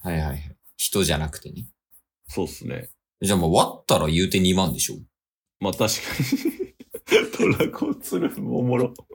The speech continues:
Speaker 2: ドラゴンズルームで、あ、まあ、一旦そのスケジュールは置いといて。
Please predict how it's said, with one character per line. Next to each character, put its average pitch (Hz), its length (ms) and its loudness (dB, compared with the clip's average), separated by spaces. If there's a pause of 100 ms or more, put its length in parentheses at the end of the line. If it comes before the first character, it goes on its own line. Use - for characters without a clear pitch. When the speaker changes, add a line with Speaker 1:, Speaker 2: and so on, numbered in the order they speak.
(1600)
Speaker 2:
ド 139 160 2
ラ 175 140 6
ゴ 170 200 4
ン 175 80 4
ズ 170 200 6
ル 175 100 6
ー 156 100 4
ム 127 160 4
で、 123 440 2 (1300)
あ、 117 120 4
ま 123 120 6
あ、 120 60 4
一 - 260 -2
旦 160 220 6
そ 147 140 2
の 135 220 4
ス - 120 2
ケ 135 120 2
ジ 120 100 2
ュ 131 40 6
ー - 20 2
ル 101 60 0
は 117 100 4
置 120 100 4
い - 60 -6
と 151 100 4
い - 140 -2
て。 - 340 0